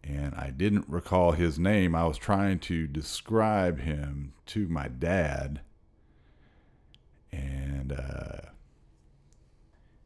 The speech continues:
he thought I was talking about Eric Hoffer, possibly the San Francisco reference, I don't know.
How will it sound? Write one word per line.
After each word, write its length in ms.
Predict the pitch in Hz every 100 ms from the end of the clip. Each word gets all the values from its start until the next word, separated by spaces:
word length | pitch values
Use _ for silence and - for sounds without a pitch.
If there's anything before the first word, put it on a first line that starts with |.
| _ _ _ _ -
he 220 | 117 143
thought 260 | - 117
I 120 | 107 101
was 120 | 85
talking 340 | 107 95 95
about 440 | 87 78 78 76 - - - - _ -
Eric 300 | 80 80 71
Hoffer, 600 | 98 98 92 73 65 - - - - - - _ - _ - -
possibly 480 | 71 71 60 76
the 400 | 69 69 69 67 64
San 320 | - - 78
Francisco 760 | - 73 - 78 - 78 73 71
reference, 580 | 76 76 73 71 67
I 220 | 67 73 71
don't 180 | 71
know. 380 | 73 80 69 65